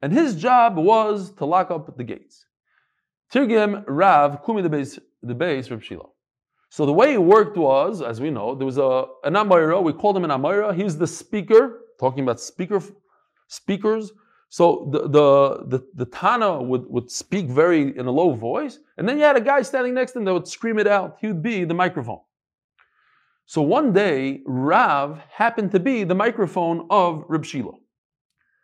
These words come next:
Now, this is a Shaila in Tamid by the Trumas Hadeshen. Trumas Hadeshen is the first, the first avodah of the morning. They come and they take some of the ashes off and they put it in the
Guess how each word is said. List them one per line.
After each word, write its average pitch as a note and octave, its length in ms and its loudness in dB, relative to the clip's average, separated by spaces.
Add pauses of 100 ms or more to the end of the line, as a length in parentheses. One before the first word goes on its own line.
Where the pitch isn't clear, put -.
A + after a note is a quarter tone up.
(480)
Now, D#3 300 -2 (480)
this C4 180 4
is A3 60 0
a G3 100 0
Shaila F3+ 800 4
in D#3+ 420 0 (220)
Tamid D3 460 -4 (1300)
by B2+ 100 0
the D3+ 100 -2
Trumas C4 400 -2
Hadeshen. D#3+ 440 -2 (2250)
Trumas B3 140 0
Hadeshen G#3+ 440 2
is C#3 100 0
the B2 100 -4
first, G3+ 540 4 (1080)
the A#2+ 140 -10
first G3 280 0
avodah C#3+ 580 0
of A2 100 -8
the A2 60 -6
morning. F#3 300 -4
They C3 80 -4
come G3 180 -6
and C#3+ 120 -4
they - 40 -20
take E3 220 -8
some D#3 140 -8
of C3 40 -6
the C3 60 -6
ashes C3 340 -6
off F3 280 -2
and C3 100 -10
they A#2+ 40 -8
put F#3+ 200 0
it E3 180 -2
in B2+ 100 -8
the A#2+ 280 -2